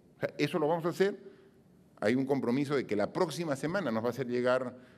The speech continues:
eh, la Contraloría su análisis, su justificación, su exposición de motivos, todo, y perfecto. Entonces ya tenemos. Entonces tenemos una serie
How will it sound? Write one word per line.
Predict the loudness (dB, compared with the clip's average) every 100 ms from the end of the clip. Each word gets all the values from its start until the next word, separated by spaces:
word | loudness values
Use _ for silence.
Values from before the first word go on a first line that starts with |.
| -20 -20 -16 -4
eh, | 0 2 4 2 2 0 0
la | 0
Contraloría | 0 0 2 2 2 0
su | 0 0
análisis, | 2 2 2 0 -4 -8
su | -12 -10
justificación, | -10 -8 -6 -4 -2 -2 0 0 2 0 -2
su | -6
exposición | -8 -4 -4 0 0
de | 0
motivos, | 0 -2 -6 -6 -2 -2 -2
todo, | -4 -4 -8 -16 -8
y | -2
perfecto. | -2 -2 -4 -6 -20 -20 -20 -20
Entonces | -2 0 0 0
ya | 0
tenemos. | 0 -4 -4 -6 -10 -20 -8
Entonces | -4 -2
tenemos | 2 2 2 2 0 0
una | 0 0
serie | 4 4 4 0 -4 -8